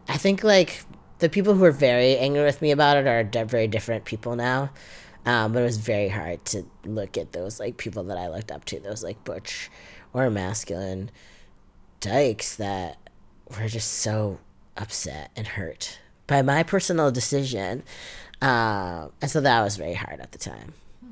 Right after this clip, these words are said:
'cause that was, people would get very angry to my face about it. Like, and also that they would never accept me.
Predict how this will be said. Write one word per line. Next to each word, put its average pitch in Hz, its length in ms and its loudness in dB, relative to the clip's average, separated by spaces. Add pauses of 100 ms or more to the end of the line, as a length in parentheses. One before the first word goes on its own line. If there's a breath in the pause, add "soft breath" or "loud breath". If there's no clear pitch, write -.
(220)
'cause - 160 -12
that 123 220 2
was, 107 480 -4 (300)
people 107 340 -10
would 82 280 -12
get - 200 -16 (120)
very - 520 -18
angry - 380 -18 (100)
to - 140 -6
my 131 120 -4
face - 560 -12
about - 300 -16
it. - 200 -20 (520 loud breath)
Like, 127 280 2
and 135 220 0
also 113 420 2
that 101 200 -2
they 104 120 0
would 101 120 -2
never 98 260 -4
accept - 580 -8
me. 87 280 -10